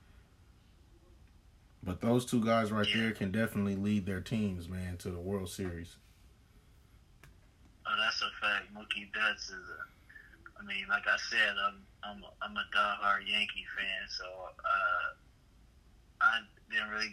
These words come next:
Speaker 2: care for Mookie Betts 'cause he was on,
Speaker 1: <laughs>
Speaker 2: uh, he was on the rival team.
Speaker 1: Right.
Speaker 2: Uh,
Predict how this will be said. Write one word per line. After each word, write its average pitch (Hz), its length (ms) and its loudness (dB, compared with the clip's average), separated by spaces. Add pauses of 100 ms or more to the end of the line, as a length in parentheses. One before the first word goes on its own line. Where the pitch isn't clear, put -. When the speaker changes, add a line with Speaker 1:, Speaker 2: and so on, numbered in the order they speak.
Speaker 2:
care - 220 6
for 196 140 -8
Mookie 196 500 -8
Betts - 280 -2
'cause - 280 6
he - 160 2
was 139 140 8
on, - 80 2
Speaker 1:
<laughs> 135 720 6
Speaker 2:
uh, - 20 0
he 117 140 -8
was 104 100 -6
on 98 160 0
the 98 160 2
rival 101 380 2
team. - 440 -4 (240)
Speaker 1:
Right. 101 360 6 (520)
Speaker 2:
Uh, - 280 2